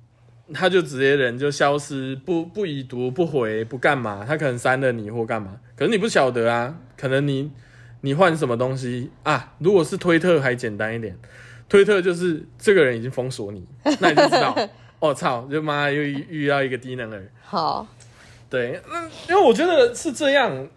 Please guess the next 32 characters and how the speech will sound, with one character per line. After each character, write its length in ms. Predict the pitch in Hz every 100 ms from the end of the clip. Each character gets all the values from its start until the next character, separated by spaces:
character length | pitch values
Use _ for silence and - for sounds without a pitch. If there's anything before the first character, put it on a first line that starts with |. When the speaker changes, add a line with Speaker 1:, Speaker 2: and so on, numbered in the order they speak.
| - - _ _ -
Speaker 1:
为， 180 | 294
为 140 | 302 277
什 100 | 226
么 80 | 175
我 180 | 160
会 200 | 175 240
约 260 | 220 214 214
说 320 | 208 202 196
喝 100 | 196
咖 200 | 180 165
啡 180 | 156 147
或 160 | 170 139
干 160 | 135
嘛？ 140 | 107 -
因 40 | 294
为 60 | 262
我 60 |
觉 100 | 196
得 160 | 254 226 - - - - -
是 240 | - - 262
你 100 | 160
的 100 | 139
菜， 340 | - 214 123
我 160 | 113 139
们， 140 | 170
我 80 | 156
们 100 | 160
可 100 | 254
以 40 |
聊 260 | 185 135 131
下 240 | 143 156
去， 300 | 131 156 120